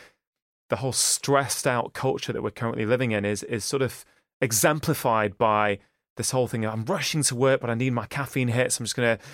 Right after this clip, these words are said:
quickly get it and not really enjoy my coffee, but just kind of drink it on the go and spill it, and somehow, yes, I've had my caffeine fix." And,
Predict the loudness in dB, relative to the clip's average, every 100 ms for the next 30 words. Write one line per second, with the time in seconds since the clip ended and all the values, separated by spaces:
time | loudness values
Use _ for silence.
0 | -20 -6 -6 -2 0 4 6 4 4 2
1 | 2 0 -4 -4 2 4 4 2 0 -4
2 | -2 4 6 6 4 2 2 2 2 2
3 | 2 0 2 2 -2 -12 -16 -18 -20 -20
4 | -20 0 0 2 0 0 2 4 6 8
5 | 6 2 -2 4 6 8 6 4 0 2
6 | 2 2 2 2 2 0 0 -2 0 -2
7 | -2 -6 -2 -4 -2 -2 -2 -2 -2 0
8 | -2